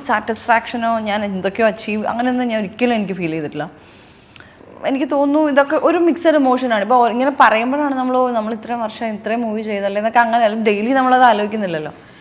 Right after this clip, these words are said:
ഓരോ പ്രോജക്റ്റ് കേൾക്കുമ്പോഴും അത്, ആ, മുൻപുണ്ടായിരുന്ന അതേ ഇൻട്രസ്റ്റ് maybe കൂടിയിട്ടേ ഉണ്ടാവുള്ളൂ. ഇപ്പോൾ കൂടുതൽ കൂടുതൽ സീരിയസ്നെസ് വരുമ്പോൾ ഒരു സ്ക്രിപ്റ്റ് കേൾക്കുമ്പോൾ നമ്മൾ കൂടുതൽ സീരിയസ് ആയിട്ട് കേൾക്കും.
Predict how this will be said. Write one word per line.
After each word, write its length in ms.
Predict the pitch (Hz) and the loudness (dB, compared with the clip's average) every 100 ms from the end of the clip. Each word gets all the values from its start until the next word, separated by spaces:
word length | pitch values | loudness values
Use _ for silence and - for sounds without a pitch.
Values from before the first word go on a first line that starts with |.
| - - - | -20 -16 -6
ഓരോ 220 | 165 175 | 0 0
പ്രോജക്റ്റ് 460 | 226 240 226 233 254 | 4 2 2 -6 -4
കേൾക്കുമ്പോഴും 720 | 262 220 240 240 254 269 277 - | -4 -2 -2 0 0 0 -6 -4
അത്, 160 | 220 233 | -2 0
ആ, 200 | - 180 - - - - | 0 -2 -4 -16 -20 -14
മുൻപുണ്ടായിരുന്ന 680 | 196 185 180 196 202 202 226 | -6 -4 -4 0 2 2 0
അതേ 240 | 208 208 | 0 0
ഇൻട്രസ്റ്റ് 420 | 233 220 220 214 208 | -2 -4 -6 -4 -4
maybe 240 | 202 233 | -4 -4
കൂടിയിട്ടേ 440 | 240 208 233 220 | -2 -2 0 2
ഉണ്ടാവുള്ളൂ. 300 | 226 175 156 | 2 2 0
ഇപ്പോൾ 120 | 160 233 | -2 -4
കൂടുതൽ 360 | 240 214 247 | -4 -2 0
കൂടുതൽ 300 | 262 233 247 | 0 -2 -2
സീരിയസ്നെസ് 640 | 262 220 202 214 240 220 | -4 -4 -4 -6 -8 -4
വരുമ്പോൾ 360 | 247 226 220 240 - - - - - - | -2 -2 -4 -8 -10 -20 -20 -20 -20 -8
ഒരു 120 | 202 220 | -4 -2
സ്ക്രിപ്റ്റ് 340 | 233 190 240 | -2 -2 0
കേൾക്കുമ്പോൾ 320 | 233 220 240 | 0 0 0
നമ്മൾ 200 | 240 233 | 0 0
കൂടുതൽ 340 | 240 208 214 220 | -2 -2 -2 -2
സീരിയസ് 340 | 220 202 202 | -2 -2 -2
ആയിട്ട് 200 | 196 202 | -4 -2
കേൾക്കും. 440 | 185 175 175 170 | -4 -2 -6 -10